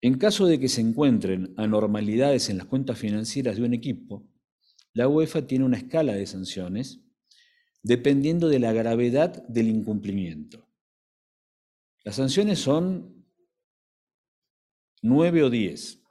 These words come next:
y se las menciono. La advertencia, la amonestación, la multa económica, varía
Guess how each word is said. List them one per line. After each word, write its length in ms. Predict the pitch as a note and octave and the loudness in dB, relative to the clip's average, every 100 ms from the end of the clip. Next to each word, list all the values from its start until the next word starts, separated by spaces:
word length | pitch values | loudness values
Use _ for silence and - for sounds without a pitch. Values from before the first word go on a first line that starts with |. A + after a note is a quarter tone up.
| - | -14
y 60 | - | -8
se 140 | A2 | -6
las 120 | G#2 | -4
menciono. 600 | G#2 G#2 A2 G2+ E2+ D#2 - | -4 -4 -2 -2 -4 -8 -6
La 200 | A2+ A#2+ | 0 0
advertencia, 960 | B2 A#2 A2 A#2 F3 C#3+ A2 - A#2+ - - _ _ _ _ _ _ _ _ _ _ - | 2 0 0 0 2 2 0 -2 -6 -8 -20 _ _ _ _ _ _ _ _ _ _ -4
la 240 | B2 B2+ C#3+ | 0 2 2
amonestación, 1040 | D3 B2+ B2+ - F#2+ - B2+ G2 - - _ - _ _ _ _ _ _ _ _ - | 2 2 2 -4 -8 -2 -2 -2 -8 -18 _ -20 _ _ _ _ _ _ _ _ -2
la 180 | A#2 | 2
multa 380 | A#2 D#3+ F3 - | 2 2 0 0
económica, 960 | A#2+ A2 B2 D3 B2 G2+ G2+ F#2 - _ _ | -2 0 0 0 0 0 -4 -8 -14 _ _
varía 680 | G2+ G2+ A2+ B2+ C#3 C#3 - | -4 -2 0 2 2 0 -8